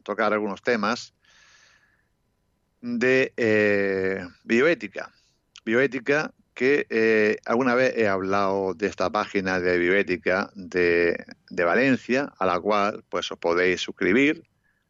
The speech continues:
porque envía noticias interesantes y actuales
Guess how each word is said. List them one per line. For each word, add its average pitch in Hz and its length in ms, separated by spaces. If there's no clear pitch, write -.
porque 120 440
envía 113 360
noticias 107 480
interesantes 107 1040
y 101 140
actuales 104 840